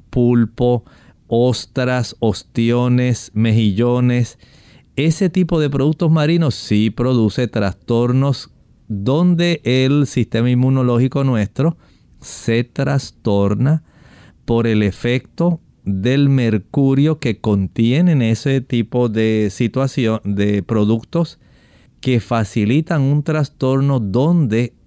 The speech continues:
se afecta entonces la captación de yodo que muchos de esos productos marinos tienen. Eso sí afecta a la tiroides. El que usted se acueste tarde,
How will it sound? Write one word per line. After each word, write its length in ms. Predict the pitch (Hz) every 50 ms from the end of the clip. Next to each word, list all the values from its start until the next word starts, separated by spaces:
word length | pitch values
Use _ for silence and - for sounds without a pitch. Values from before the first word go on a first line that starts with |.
| _ _ _ _ _ _ -
se 280 | - - - - 120 110
afecta 640 | 107 101 - - - 127 135 135 - - - 151
entonces 840 | 147 151 143 - - 127 120 123 127 - - 139 135 139 127 - - _ _ _ _ -
la 340 | 107 110 113 117 113 110 - _ -
captación 1000 | - 117 110 101 - - - 110 104 101 - - 120 120 123 131 147 165 170 165 _ _ -
de 480 | - 98 90 95 113 110 107 107 107 113
yodo 520 | 123 135 135 135 131 127 131 151 156 - - -
que 180 | - 113 104
muchos 540 | 98 101 101 104 110 120 120 - 147 143 117
de 120 | 104 104
esos 200 | 101 - - 120
productos 520 | - - 117 107 101 104 98 - - 120 117
marinos 440 | 123 110 98 101 101 101 110 113 -
tienen. 540 | - - 165 180 208 208 175 117 85 80 - - _ _ _ _ - - _ _ - -
Eso 440 | 139 151 180 214 214 - 233 190
sí 140 | 147 - 170
afecta 440 | 170 151 - 151 147 143 - - 135
a 20 |
la 100 | 127 123
tiroides. 720 | 120 - 139 135 143 180 214 214 185 143 101 87 - - - _ -
El 400 | - 120 120 120 117 110 110 - - - -
que 100 | - 127
usted 480 | 113 107 101 - - - 139 147 165 160 -
se 200 | - - - 120
acueste 520 | 104 - - 123 127 120 - - 131 117 101
tarde, 600 | - - 127 139 151 156 147 113 107 104 -